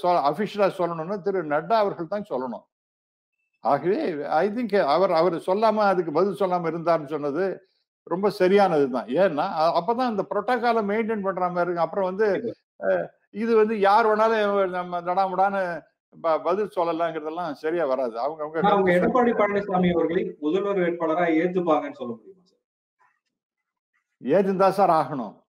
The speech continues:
Speaker 1: I mean, see, there is no other alternative. வேற யார் இருக்க முடியும்? இந்த மாதிரி அண்ணா உரசல், ஒட்டல், அ, ம-, ம-, முட்டல், மோதல் இதெல்லாம் இருந்ததுன்னா,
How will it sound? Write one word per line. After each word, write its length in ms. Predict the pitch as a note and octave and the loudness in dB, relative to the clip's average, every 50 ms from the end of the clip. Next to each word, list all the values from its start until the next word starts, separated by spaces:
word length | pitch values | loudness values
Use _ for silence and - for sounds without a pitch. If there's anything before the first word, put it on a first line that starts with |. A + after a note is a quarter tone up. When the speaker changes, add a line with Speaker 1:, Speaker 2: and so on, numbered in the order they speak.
| _ G#2 | _ -12
Speaker 1:
I 100 | A2+ A#2+ | -10 -8
mean, 400 | A#2+ B2 A2+ G#2 G#2 G2+ G2+ G2 - | -6 -8 -8 -8 -10 -14 -14 -14 -12
see, 220 | F3+ D#3+ B2+ A2+ | -12 -12 -10 -8
there 100 | D#3+ F#3 | -6 -6
is 120 | G3+ F3 D#3 | -6 -6 -6
no 300 | F#3+ A#3+ C4 B3+ A#3 A#3+ | -4 -2 2 2 2 2
other 220 | B3 A#3+ A3 A3+ | 4 4 2 2
alternative. 560 | G#3+ A#3 A3 A3+ G#3+ G#3 F3 E3 E3+ A#2+ G2+ - - _ _ _ _ _ _ _ _ _ _ _ _ _ _ _ _ _ | 2 0 -4 -2 -2 -2 -2 0 -2 -2 -2 -6 -12 _ _ _ _ _ _ _ _ _ _ _ _ _ _ _ _ _
வேற 240 | - D3 F3 F#3 F#3 | -2 0 0 2 2
யார் 300 | F3 F3+ G#3 A#3+ A3+ G#3+ | 4 4 4 4 2 0
இருக்க 220 | G#3 G3+ G#3 G#3 | -4 -4 -4 -6
முடியும்? 340 | G3 F#3 F3 F3 D#3+ D3+ D3 | -4 -4 -4 -4 -6 -6 -8
இந்த 220 | D3+ E3 F3+ G3 | -8 -6 -6 -6
மாதிரி 200 | F#3+ G#3+ A3+ G#3+ | -4 -2 -2 0
அண்ணா 500 | F3+ E3 F#3 G#3+ - _ _ _ A3+ G3+ | 2 2 0 0 -4 _ _ _ -2 -2
உரசல், 420 | F#3 F3 G3 G#3+ G3+ - A#3 G#3 G3 | 0 0 0 -2 0 -2 -2 -2 0
ஒட்டல், 440 | F#3 F3+ E3+ - G#3+ G3+ F#3 - - - _ _ _ _ | -2 -2 -2 -2 -2 -2 -2 -4 -8 -14 _ _ _ _
அ, 140 | - F#3+ F#3 | 0 2 2
ம-, 200 | F3+ F3+ F3+ F3 | 2 0 -4 -6
ம-, 160 | E3+ F3 E3 | -6 -6 -6
முட்டல், 340 | E3+ F#3 G3 C4+ B3+ A#3 G#3 | -4 -6 -4 0 0 0 0
மோதல் 340 | G3 F#3+ G3 G3+ G3 G3+ F#3+ | 2 0 2 2 2 2 2
இதெல்லாம் 360 | F3+ E3+ F3+ G3 G3 F#3 E3 | 2 2 2 2 2 2 0
இருந்ததுன்னா, 640 | F#3 F#3 F#3 F3 E3 C#3+ B2+ C3+ D3 D3+ D3+ D3 - | 0 0 0 0 0 -2 -2 0 0 0 -2 -4 -6